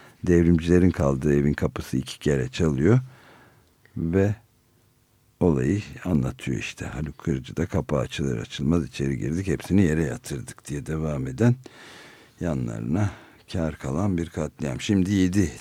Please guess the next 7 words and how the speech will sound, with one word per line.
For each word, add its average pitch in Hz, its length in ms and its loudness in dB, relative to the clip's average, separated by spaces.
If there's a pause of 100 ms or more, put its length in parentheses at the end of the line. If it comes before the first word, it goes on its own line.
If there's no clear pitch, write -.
tipli 80 420 -2
genci 80 500 2
öldürenler 71 680 -2
serbest. 98 640 4 (1000)
Ama 90 240 4
mesela, 82 580 2 (2000)
e, 82 60 -6